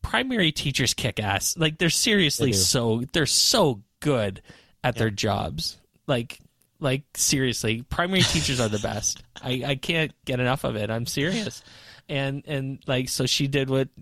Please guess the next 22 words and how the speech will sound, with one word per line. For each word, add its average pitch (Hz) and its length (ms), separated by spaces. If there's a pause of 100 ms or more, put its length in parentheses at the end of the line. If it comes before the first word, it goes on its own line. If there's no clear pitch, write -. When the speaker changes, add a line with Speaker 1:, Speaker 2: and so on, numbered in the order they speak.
(480)
Speaker 1:
any, 135 300
probably 147 600
tons 147 300
of 139 80
primary 131 360
teachers 127 320
are, 127 80
like, 123 220
nodding 120 320
their 113 140
heads 117 240
going, 117 180
"Yeah, 131 160
I 139 120
went 147 180
to 143 80
the 123 80
dollar 120 240
store 104 180
too," 110 300 (560)
'cause 143 160
they, 135 240